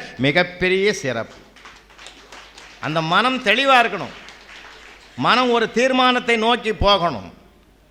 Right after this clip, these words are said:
அதனால தான் சார், ஒரு இக்கட்டான நெருக்கடி, அந்த நெருக்கடியை கவி சக்கரவர்த்தி கம்பன் எப்படி சமாளிக்கிறான்றது தான் நான் கம்பன்ல படிக்கிற போதே ரொம்ப, ரொம்ப என்னை அதிசயப்பட வைத்தது மட்டுமல்ல,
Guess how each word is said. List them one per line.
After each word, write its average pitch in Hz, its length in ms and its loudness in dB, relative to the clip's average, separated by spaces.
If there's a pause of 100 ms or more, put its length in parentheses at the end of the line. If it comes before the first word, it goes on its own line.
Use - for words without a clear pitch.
(300)
அதனால 220 360 2
தான் 254 200 0
சார், 220 260 0
ஒரு 180 120 0
இக்கட்டான 262 680 0
நெருக்கடி, 226 540 0 (1300)
அந்த 202 240 2
நெருக்கடியை 254 640 0
கவி 240 240 -2
சக்கரவர்த்தி 233 640 -4
கம்பன் 233 460 -4
எப்படி 277 480 -2
சமாளிக்கிறான்றது 214 1000 -2
தான் 226 240 -2
நான் 190 160 -2
கம்பன்ல 208 440 0 (420)
படிக்கிற 220 360 2
போதே 196 320 0 (160)
ரொம்ப, 196 320 -6
ரொம்ப 262 240 -2
என்னை 202 300 2
அதிசயப்பட 233 760 0
வைத்தது 190 360 -2
மட்டுமல்ல, 180 500 0